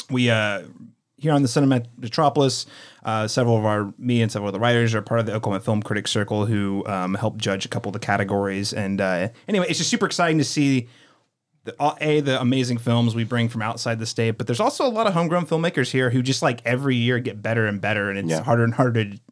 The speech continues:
Speaker 1: to choose
Speaker 2: In,
Speaker 1: what,
Speaker 2: in many
Speaker 1: what are the
Speaker 2: ways,
Speaker 1: best
Speaker 2: we're
Speaker 1: films.
Speaker 2: seeing all these people grow throughout the years, and so that's what's exciting to see them on their second, third, and fourth films, and just
Speaker 1: Mm-hmm.
Speaker 2: seeing how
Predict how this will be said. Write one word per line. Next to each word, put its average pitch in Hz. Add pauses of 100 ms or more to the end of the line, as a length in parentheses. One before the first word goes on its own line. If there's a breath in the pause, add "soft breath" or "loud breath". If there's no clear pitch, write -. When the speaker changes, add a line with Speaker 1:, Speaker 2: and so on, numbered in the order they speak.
Speaker 1:
to -
choose 110 (300 soft breath)
Speaker 2:
In, 104
Speaker 1:
what, 117
Speaker 2:
in 107
many 113
Speaker 1:
what 110
are -
the 98
Speaker 2:
ways, 95
Speaker 1:
best 90
Speaker 2:
we're 92
Speaker 1:
films. 110
Speaker 2:
seeing 90
all 80
these 78
people 73
grow 71 (120)
throughout 69
the 71
years, 65
and 139
so -
that's -
what's -
exciting -
to 131
see -
them 139
on 139
their 135 (240 loud breath)
second, -
third, 69
and 64
fourth 67
films, 71
and 113
just 95
Speaker 1:
Mm-hmm. -
Speaker 2:
seeing 65
how 67